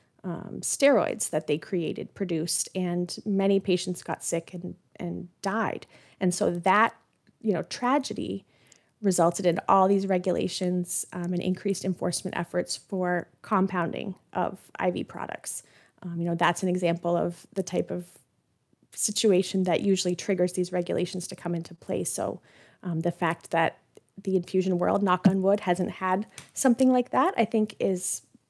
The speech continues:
one of the main reasons that we aren't seeing that, um, that those outside regulators coming in and, and dictating what types of furniture and infusion pumps and things, you know, we can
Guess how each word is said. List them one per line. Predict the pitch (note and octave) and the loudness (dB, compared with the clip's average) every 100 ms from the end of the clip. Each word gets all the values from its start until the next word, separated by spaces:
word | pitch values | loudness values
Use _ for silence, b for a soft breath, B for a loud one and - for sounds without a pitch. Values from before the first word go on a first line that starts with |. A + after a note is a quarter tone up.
| _ _ | _ _
one | A#3 G3+ | -4 0
of | F#3+ | 2
the | F#3 | 2
main | F#3 F#3 | 2 2
reasons | F3 F3 F3 F3+ | 0 0 -2 -4
that | - F3 - | -4 -2 0
we | F#3+ | 2
aren't | F3+ F3 - | 2 0 -2
seeing | G3 F3+ F3 | -2 0 -2
that, | F3 E3 - - | -2 -4 -6 -12
um, | - - - G3+ _ B B B B B B _ | -16 -14 -14 -14 _ B B B B B B _
that | G3 - _ - | -4 -4 _ 0
those | G#3+ G3+ | 0 6
outside | A3+ - - G#3 G#3 | 6 6 4 2 4
regulators | F#3+ F#3+ F3+ F#3 E3+ | 4 6 4 4 0
coming | F#3+ F#3 F3+ | 0 0 2
in | F3+ - | 0 -2
and, | F3 F3 F3 - _ | -4 -6 -6 -10 _
and | - - G3 _ | -8 -6 -6 _
dictating | - - - F#3 F#3 F3+ | -8 -6 0 0 2 0
what | - - | -2 -2
types | - F3+ - - - | -4 -2 -2 -8 -6
of | F3+ F3 F#3 - b b b b b b _ _ - | -4 -4 -6 -14 b b b b b b _ _ -12
furniture | - F#3+ E3 - G3 E3+ F3 | 0 2 4 2 2 4 2
and | F3+ - - - | 0 -4 -8 -4
infusion | G3+ F3+ G3+ G3 | -2 0 0 0
pumps | F#3 F#3 F3+ - | 0 0 0 -2
and | F3+ F3+ | -4 -2
things, | E3+ F3 F#3 - - | -4 -4 -6 -8 -6
you | G3 | -6
know, | G#3 | -6
we | - | -8
can | - | -8